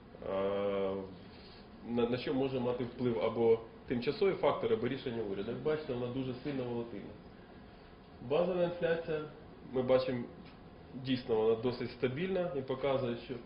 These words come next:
зараз практично інфляційний тиск відсутній в країні. Е, також є індикатор вузької базової інфляції, який представ-, представляє собою якраз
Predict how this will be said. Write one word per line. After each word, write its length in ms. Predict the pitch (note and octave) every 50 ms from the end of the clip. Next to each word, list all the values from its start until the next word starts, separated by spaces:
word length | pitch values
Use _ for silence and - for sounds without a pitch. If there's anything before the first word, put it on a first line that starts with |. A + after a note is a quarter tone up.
| - - - - - - - B2+
зараз 240 | B2+ D3 D#3 D#3+ -
практично 520 | - - - B2+ - - D#3+ D#3 - - B2
інфляційний 580 | A#2+ A#2 - B2+ A#2+ - - C#3+ C3 B2+ B2 B2 -
тиск 280 | - D3 C#3+ - - -
відсутній 640 | A#2 C#3 C#3+ - - - A#2+ G#2+ G2 - G2 F2+ F#2 - - - - - - - - - - - - - - - - - -
в 20 |
країні. 320 | - A2+ G#2 G2 F#2+ F#2 E2 - - - - - - - - - - - - - - - - -
Е, 120 | - - G#2
також 400 | - - E3 E3 E3 D#3 C#3 C#3
є 80 | D#3 D3
індикатор 420 | C#3 C3+ C#3 - D3 C#3+ - C3+
вузької 400 | C3 C#3 C3+ - - F3+ F3 E3
базової 340 | D3 C#3 C#3 C3 B2+ C3+ B2+
інфляції, 420 | B2+ - C3+ C3 B2+ B2+ C3 B2+ -
який 80 | C#3+ C3+
представ-, 420 | C3+ - B2+ B2 - - - -
представляє 520 | - - - B2 A#2+ - C3+ C3 C3 B2+ C3
собою 320 | - - A#2 A#2 B2 B2
якраз 280 | A#2 A2+ - B2 A#2